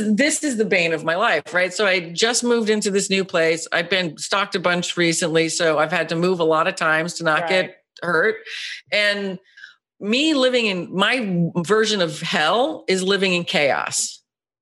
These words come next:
Speaker 2: Right.
Speaker 1: And it has been just years of chaos and
Speaker 2: Oh, the
Speaker 1: insanity.
Speaker 2: worst.
Speaker 1: So trying to find a way to, like, n-, just, like, not, you know, <laughs> you know what I mean?
Speaker 2: Yeah, I hear
Speaker 1: I
Speaker 2: you.
Speaker 1: always explain, I explain this to other people too. I'm like, "Just because sometimes you wanna die doesn't mean you wanna commit suicide."
Speaker 2: Right,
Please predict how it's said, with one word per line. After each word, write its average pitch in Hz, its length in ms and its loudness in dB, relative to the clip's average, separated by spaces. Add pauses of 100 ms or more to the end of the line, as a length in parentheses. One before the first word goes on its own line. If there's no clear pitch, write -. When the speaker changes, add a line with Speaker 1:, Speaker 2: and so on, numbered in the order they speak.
(120)
Speaker 2:
Right. 202 380 0
Speaker 1:
And 185 140 2
it 202 100 0
has 190 140 -6
been 202 180 0
just 185 300 -2 (240)
years 180 640 0
of 147 200 0
chaos 185 560 0
and 170 100 0
Speaker 2:
Oh, 151 40 2
the - 60 0
Speaker 1:
insanity. 175 800 0
Speaker 2:
worst. - 100 -16 (260)
Speaker 1:
So - 160 -2
trying 262 360 0
to 254 60 -2
find 226 280 0
a 214 40 -2
way 196 260 2
to, 208 120 -4
like, 170 200 2
n-, 170 180 -4
just, 180 260 -2
like, 160 220 2
not, 139 320 0 (640)
you 202 100 0
know, 139 160 0 (440)
<laughs> - 360 -2 (160)
you 285 140 2
know 214 80 2
what 160 80 2
I 151 60 0
mean? 135 120 -4
Speaker 2:
Yeah, 226 160 2
I 214 160 0
hear 294 120 -2
Speaker 1:
I 220 40 -2
Speaker 2:
you. 247 60 2
Speaker 1:
always 320 240 0
explain, - 380 0 (140)
I 381 80 0
explain 370 360 0
this 311 100 -2
to 233 120 -2
other 208 120 0
people 214 240 0
too. 185 140 2
I'm 170 80 0
like, 165 220 0
"Just 262 200 -2
because 349 220 0
sometimes 226 320 0
you 190 60 0
wanna 170 180 2
die 160 300 2
doesn't 214 220 -2
mean 220 160 2
you 202 80 0
wanna 185 220 0
commit 165 300 0
suicide." - 600 0
Speaker 2:
Right, 196 320 0